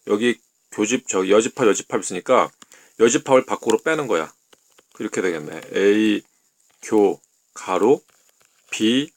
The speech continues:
합으로 바뀌고 C가 되고 여집합 밖으로 나간다. 그래서 이렇게, 이렇게 나온다는 얘기지, 요렇게. 자, 그래서 요 과정에 의해서 이렇게 나온다. 요 식을 쭉 써주면 돼.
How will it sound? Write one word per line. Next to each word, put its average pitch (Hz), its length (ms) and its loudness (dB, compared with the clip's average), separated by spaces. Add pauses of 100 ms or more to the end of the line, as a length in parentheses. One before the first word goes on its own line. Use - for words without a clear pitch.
합으로 151 480 -2
바뀌고 113 600 -6 (160)
C가 156 400 -2
되고 110 360 0 (420)
여집합 101 380 -6
밖으로 104 180 -8
나간다. 78 380 -10 (100)
그래서 131 160 -2
이렇게, 131 160 -2 (280)
이렇게 - 160 -14
나온다는 92 400 -2
얘기지, 87 220 -10
요렇게. - 300 -10 (2000)
자, 101 160 -10
그래서 123 320 -2
요 143 220 10
과정에 127 520 2
의해서 101 400 4
이렇게 110 240 -2
나온다. 80 480 -6 (1300)
요 104 180 4
식을 143 420 -2
쭉 - 160 -6
써주면 135 440 -2
돼. 101 280 0